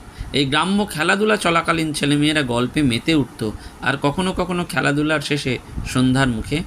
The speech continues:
আড্ডা দিত। গ্রামীণ কিছু খেলাধুলা যেমন বউ বাসন্তী, সীতাহরণ, গদি খেলা,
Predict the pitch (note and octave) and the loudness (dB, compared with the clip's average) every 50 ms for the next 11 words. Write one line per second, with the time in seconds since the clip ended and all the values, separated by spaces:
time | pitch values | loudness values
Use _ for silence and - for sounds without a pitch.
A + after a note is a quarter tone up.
0 | - - - - - - - G#2 G2 F2+ - G#2 G2 - F#2+ F2 - G2+ - - | -8 -14 -16 -14 -8 -4 -4 -4 -4 -4 -4 -6 -6 -6 -8 -10 -12 -14 -14 -16
1 | - - - - - - - - - - - B2+ C3+ D#3+ E3+ F#3 A3 A#3+ B3 B3 | -16 -16 -14 -14 -12 -12 -12 -12 -10 -6 -4 0 0 0 2 2 2 0 0 0
2 | A3 A#3 G#3 - C3 - - - D3 D#3 D#3 D#3 D#3 D#3 D3+ C#3+ C#3 C#3+ C#3+ D3 | 0 -2 -2 -2 -4 -2 0 0 2 2 2 2 2 2 2 2 2 2 4 4
3 | C#3+ B2+ A2+ - - - A2+ C3 D3 E3+ F#3 F3+ F3+ F3 E3 - D#3 D3 C#3+ C#3 | 2 2 0 -4 -8 -6 -2 2 2 2 2 2 0 0 0 0 2 2 2 2
4 | - C3 A2 - D3 D3 C#3+ E3+ F3+ E3 D#3+ D#3+ C#3+ C#3 B2+ A#2+ A2 A#2 C#3+ D#3 | 2 0 0 0 0 0 2 2 0 2 2 2 2 0 0 0 0 2 2 2
5 | E3+ F#3 - - E3 D3 C3+ A#2+ A2+ | 0 -2 -2 0 0 2 2 0 -2